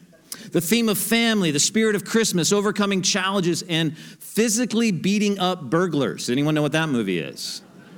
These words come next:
Home Alone, right? Or maybe the theme that anyone can change. Christmas is a it's a spirit, it's a state of mind, it's a joyous feeling, and there's always who hash. What movie would that be?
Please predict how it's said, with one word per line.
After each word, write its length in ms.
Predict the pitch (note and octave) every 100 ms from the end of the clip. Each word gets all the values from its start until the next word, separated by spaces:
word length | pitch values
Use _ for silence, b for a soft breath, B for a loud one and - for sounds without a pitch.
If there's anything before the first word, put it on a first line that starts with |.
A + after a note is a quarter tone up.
| - -
Home 160 | G2+
Alone, 480 | B2+ F3 G3 D#3 D#2+
right? 380 | D2 F#2+ A2+ E3 - - - - B B B
Or 100 | D3+
maybe 300 | F3 G3+ B3
the 160 | C#4 C4+
theme 380 | - G#3+ A3 G#3
that 120 | F3+
anyone 560 | G#3+ A#3+ D4+ C#4 C4 C4
can 240 | A3+ A#3+
change. 880 | G3+ A#3 B3 B3 A#3 D#3 - - - - b b b b
Christmas 540 | - B3+ - B3 B3 A3
is 180 | A3 G3+
a 440 | G3+ F3+ - - B B B B B B B B B - - -
it's 140 | D#3+
a 60 | E3+
spirit, 540 | - - A3+ A#3 A#3
it's 120 | G#3+
a 60 | E3
state 280 | D#3+ G3 F3+
of 80 | D#3+
mind, 420 | G#3 A3 A3+ G#3
it's 120 | F#3
a 60 | F3
joyous 480 | - F#3+ F3 E3+
feeling, 440 | - G#3 A3 A3 F#3+
and 80 | F3+
there's 160 | F3
always 460 | - G#3+ G#3 F#3+ -
who 280 | - F#3+ D#3+
hash. 580 | D3+ E3 A2 - -
What 180 | A#2+ C3+
movie 300 | C#3 C3+ A#2+
would 120 | A#2 A2
that 240 | F3+ F3+
be? 220 | E2 C2+